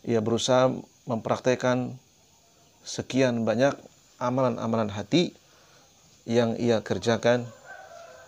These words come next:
semata-mata agar Allah meridhoi dirinya, agar Allah menolong dirinya, sehingga hatinya itu suci, hatinya itu bersih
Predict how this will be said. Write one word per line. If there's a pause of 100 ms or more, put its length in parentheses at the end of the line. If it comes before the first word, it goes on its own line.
(420)
semata-mata (1000)
agar
Allah (640)
meridhoi
dirinya, (1120)
agar
Allah (1400)
menolong
dirinya, (240)
sehingga (640)
hatinya
itu (580)
suci, (160)
hatinya
itu (560)
bersih